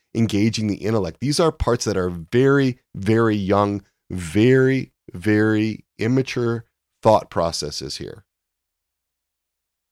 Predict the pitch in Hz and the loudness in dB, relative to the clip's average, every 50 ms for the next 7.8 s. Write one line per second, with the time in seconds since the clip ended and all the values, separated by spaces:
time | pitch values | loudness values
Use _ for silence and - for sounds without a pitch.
0 | _ _ _ _ _ _ _ _ _ _ _ _ _ _ _ _ _ _ _ _ | _ _ _ _ _ _ _ _ _ _ _ _ _ _ _ _ _ _ _ _
1 | _ _ _ _ _ _ _ _ _ _ _ _ _ _ _ _ _ _ _ _ | _ _ _ _ _ _ _ _ _ _ _ _ _ _ _ _ _ _ _ _
2 | _ _ - 87 104 85 82 120 147 151 135 - - 110 104 113 107 - - 98 | _ _ -8 -6 -4 0 2 2 2 2 0 -4 -4 -4 -2 -2 -2 -2 -4 -4
3 | 92 87 87 82 - - 104 98 95 92 90 82 - - - - - 107 95 85 | -4 -4 -4 -6 -4 -2 2 4 4 4 4 2 0 -4 -6 -4 0 0 0 0
4 | 87 80 82 80 78 73 76 78 - - - - - 82 85 90 92 90 85 78 | 0 0 -2 -2 -4 -4 -4 -4 -4 -4 -6 -4 -2 -2 0 0 0 0 -2 -4
5 | 80 80 - - - 76 71 69 64 73 76 78 - 82 - - 85 - - - | -6 -8 -10 -10 -8 -6 -6 -6 -6 -8 -10 -10 -8 -8 -6 -6 -8 -6 -6 -4
6 | 85 85 82 82 80 82 85 - 87 82 80 80 - - 80 - 87 80 - - | -2 -2 0 -2 -2 -4 -4 -4 -4 -4 -4 -4 -4 -6 -4 -4 -6 -8 -8 -8
7 | 85 85 80 82 90 98 92 82 78 76 73 - - 82 85 | -6 -4 -4 -2 -2 -2 -2 -4 -4 -6 -6 -6 -6 -8 -8